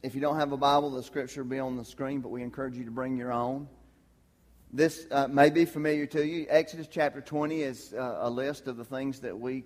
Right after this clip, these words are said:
call the Ten Commandments. And, um, verse seventeen is, is, is a great scripture that we're gonna kinda base everything off of this morning. We'll turn to a few other places. But it says,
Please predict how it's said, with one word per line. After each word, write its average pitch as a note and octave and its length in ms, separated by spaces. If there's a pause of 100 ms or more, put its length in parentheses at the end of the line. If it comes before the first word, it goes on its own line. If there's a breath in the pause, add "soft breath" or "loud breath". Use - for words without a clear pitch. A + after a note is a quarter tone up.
(120)
call B2+ 200
the A#2+ 100
Ten C3 280
Commandments. B2+ 720 (560 soft breath)
And, B2 420
um, A2+ 500 (560 soft breath)
verse D#3 280
seventeen E3 600
is, B2+ 360 (140)
is, B2 180
is A#2+ 220
a A#2+ 60
great C3+ 280
scripture C3+ 420
that B2 140
we're B2+ 120
gonna B2 120
kinda A#2 220
base B2+ 320
everything A#2+ 400
off A2 240
of A2+ 160
this G#2 180
morning. A2+ 320
We'll G#2+ 120
turn A#2 240
to A2+ 160
a G#2+ 40
few A2+ 220
other G#2 140
places. G#2+ 440
But A#2+ 140
it A#2+ 100
says, D3 400